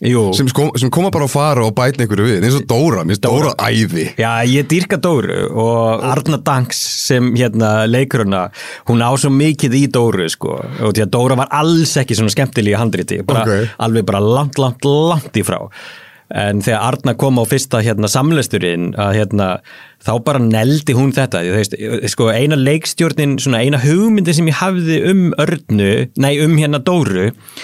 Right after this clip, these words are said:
Speaker 1: var að það væri bara, það væri bara svolítið svona, eh, til að vera mjög gentle, svolítið svona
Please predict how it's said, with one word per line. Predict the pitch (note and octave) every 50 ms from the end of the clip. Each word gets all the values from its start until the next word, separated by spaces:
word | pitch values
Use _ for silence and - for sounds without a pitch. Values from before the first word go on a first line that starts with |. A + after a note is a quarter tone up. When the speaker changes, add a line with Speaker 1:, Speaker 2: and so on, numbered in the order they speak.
| - - - - - - - - -
Speaker 1:
var | G2 G#2+ A2+ B2+ C3+ C#3+ D3 D3+ C#3+
að | - - A#2+ A#2+ A#2+ A#2+ A2+
það | A#2+ A2+ A#2
væri | A#2+ C3+ D#3+ F3+ D#3+
bara, | F3 E3+ E3 D#3 D3 D3 C3+ B2+ A2+ - - _ _ _ _ _ - _ _ -
það | - G#2+ G2
væri | A2 B2 C#3 D3
bara | - C#3 C3
svolítið | A2+ C3+ A#2+ A2+ A2+ A#2+
svona, | A#2 A2+ G#2+ G#2 G2 G2 F#2+ F#2 F2+ F2+ - - - - - - - - -
eh, | G2 G2+ G2+ G2 G2 G2 F#2+ G2 G2 G#2 A2+ B2 - -
til | - G#2
að | G#2 G#2 G#2 A2+ -
vera | A#2+ A2+ A2+ A2+ A2
mjög | A2 A2 A#2+ C3+ D3+ D#3+ C#3+ -
gentle, | - D3+ C3+ A#2 - A2 G2 F#2+ G2 B2+ - _ - - - - - _ _
svolítið | - - - A2 G2+ A2 G#2+ A2+
svona | A2 G#2 G2